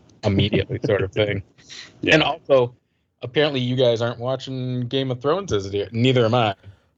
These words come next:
Speaker 1: But I'm just sort of like, "Oh, we're recording on a Sunday night." I feel like pe-, that's what people are doing now.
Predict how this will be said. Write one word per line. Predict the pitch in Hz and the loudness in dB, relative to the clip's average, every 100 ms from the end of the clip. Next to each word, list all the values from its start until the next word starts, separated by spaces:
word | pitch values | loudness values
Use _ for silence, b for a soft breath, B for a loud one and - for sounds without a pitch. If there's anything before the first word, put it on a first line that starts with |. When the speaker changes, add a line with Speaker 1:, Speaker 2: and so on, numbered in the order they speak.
| - | -2
Speaker 1:
But | 113 | 0
I'm | 117 | 0
just | 113 | 0
sort | 117 | 0
of | 110 | 0
like, | 101 175 | -2 0
"Oh, | 220 | 2
we're | 135 127 | 2 -2
recording | 127 - 143 143 139 | -6 0 0 2 0
on | 135 | -2
a | |
Sunday | - 139 131 | 0 -2 -2
night." | 127 139 104 | -2 -4 -4
I | |
feel | 95 117 | -8 -10
like | 107 - | -10 -12
pe-, | 123 107 | -14 -8
that's | 110 - | -6 -6
what | 104 | -10
people | - 120 107 | -8 -6 -4
are | |
doing | 104 120 98 | 0 0 0
now. | 92 98 | -4 -8